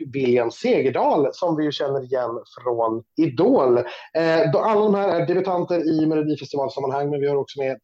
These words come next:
två gamla rävar, det är Joy Deb och Tobias Lundgren. Så vet vi varifrån den här låten kommer. Men när vi hörde Jon Henrik, som sagt, första gången och Aftonbladet avslöjade det, så kände både du och jag att, "Nej, men inte en gång till."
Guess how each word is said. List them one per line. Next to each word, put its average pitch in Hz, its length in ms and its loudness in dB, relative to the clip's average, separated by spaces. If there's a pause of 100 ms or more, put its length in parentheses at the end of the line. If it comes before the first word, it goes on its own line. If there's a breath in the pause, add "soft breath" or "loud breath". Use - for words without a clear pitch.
två 139 180 0
gamla 135 400 -4
rävar, 127 460 -2
det 131 60 -6
är 117 260 -6 (220)
Joy 113 360 0
Deb 107 220 -2 (180)
och 107 160 -6 (240)
Tobias 98 540 -10 (100)
Lundgren. 110 680 0 (560 loud breath)
Så 185 100 0
vet 151 300 2
vi 131 260 0
varifrån 123 720 -2
den 113 300 -6
här 110 380 -4
låten 110 480 -4
kommer. 104 420 -6 (160)
Men 208 160 -2
när 220 140 2
vi 220 80 2
hörde 226 360 0
Jon 202 260 0
Henrik, 156 380 -2
som 156 100 -6
sagt, 120 200 -6 (160)
första 180 340 -6
gången 120 460 -2
och 127 420 -2
Aftonbladet 151 520 -6
avslöjade 107 500 -8
det, 107 100 -18
så - 140 -12
kände 127 320 -2
både 127 260 -4
du 131 180 2
och 113 60 2
jag 110 180 4
att, 107 100 -2 (100)
"Nej, 139 100 2
men 131 140 2
inte 123 180 -2
en 110 120 -2
gång 104 160 -8
till." - 200 -14